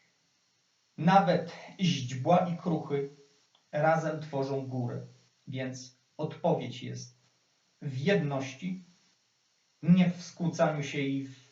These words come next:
pokazywaniu palcem na drugiego i skakaniu sobie do gardła, tylko w jedności,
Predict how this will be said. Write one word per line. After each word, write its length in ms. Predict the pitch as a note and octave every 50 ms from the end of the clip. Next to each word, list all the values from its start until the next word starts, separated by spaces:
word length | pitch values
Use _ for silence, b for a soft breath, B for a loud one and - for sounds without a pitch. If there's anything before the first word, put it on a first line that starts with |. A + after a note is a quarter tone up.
| _ _
pokazywaniu 640 | - A2+ - D3+ C#3+ C#3 - D3 C#3+ C#3+ C#3 C3+ C3
palcem 360 | D3+ C#3+ C#3 C#3 - C#3 C#3
na 140 | C3+ C3 B2+
drugiego 520 | C3 C#3 C3+ C3+ C#3 C#3+ C#3 C#3 C3+ C3 B2+
i 100 | B2+ B2
skakaniu 440 | - - - C#3 C#3 C#3+ C#3 C#3
sobie 380 | C3 - - - C3 B2+ C3+ - - -
do 120 | - C3
gardła, 380 | - C3+ C#3+ C#3 C3 B2 A#2+ A#2+
tylko 260 | B2+ - - C3 B2
w 80 | B2
jedności, 760 | B2+ C#3+ D3 C3+ B2 A#2 A#2 A2+ A2+ - - D3+ D#3+ E3+ -